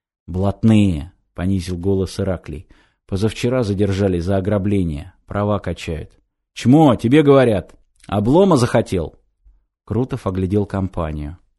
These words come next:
Их было четверо, неуловимо похожих друг на друга, как шишки одной сосны, угрюмых, обветренных, застывшими старыми лицами,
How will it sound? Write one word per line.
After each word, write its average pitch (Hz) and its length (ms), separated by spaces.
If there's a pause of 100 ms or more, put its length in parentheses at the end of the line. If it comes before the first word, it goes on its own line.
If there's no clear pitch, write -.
(400)
Их 135 160
было 175 220
четверо, 107 560
неуловимо 110 640
похожих 113 520
друг 107 220
на 98 140
друга, 117 360
как - 200
шишки - 400
одной 101 260
сосны, 95 520 (340)
угрюмых, 117 640
обветренных, 101 800
застывшими 107 640
старыми 104 440
лицами, 104 580